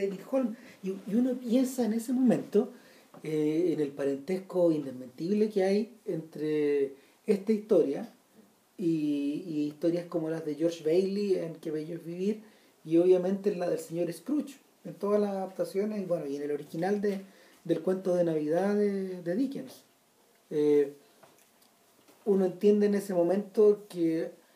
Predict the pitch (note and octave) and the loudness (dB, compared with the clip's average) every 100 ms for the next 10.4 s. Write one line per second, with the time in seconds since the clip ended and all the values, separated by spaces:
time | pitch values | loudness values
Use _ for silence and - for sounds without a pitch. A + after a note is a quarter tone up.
0 | _ _ _ _ _ G#3 G#3 - G#3 F3+ | _ _ _ _ _ 6 6 4 0 2
1 | F3 E3 E3 F3+ F3 G#3 A3 A#3 - G3+ | 0 0 -2 -8 2 4 4 2 -4 -8
2 | - A#3 G#3 G#3 F#3+ F#3+ G3+ G#3+ G3 - | -4 0 2 2 0 -4 -4 -4 -4 -4
3 | F#3 F#3 F3 F#3+ G#3 G#3 G3+ G#3 G3+ G3+ | -2 0 2 0 -2 -4 -4 -2 -2 -2
4 | G3 - G3+ G#3 G3 - F3+ - E3+ F3+ | -6 -6 -4 -2 -4 -4 -6 -4 -4 -2
5 | F#3+ G#3 G3+ G3 F#3 F3 E3+ - _ _ | -2 -2 -4 -4 -6 -6 -8 -18 _ _
6 | - - _ G3 F#3+ E3+ F3 F#3 F#3 G3 | -20 -20 _ 0 6 6 8 6 4 0
7 | - G3+ G3 G#3+ G#3 F#3+ F3 E3 D3+ C#3+ | 0 -2 0 2 4 4 2 0 -2 -4
8 | C#3 C#3 - _ _ _ - D3 D3+ D#3 | -8 -12 -18 _ _ _ -8 0 2 4
9 | D3 D#3+ G3 G#3 G3 F3+ C#3+ C3+ - G3 | 4 6 6 4 2 0 -6 -10 -4 -6
10 | - A3 A3 C4+ | -4 -6 -4 -6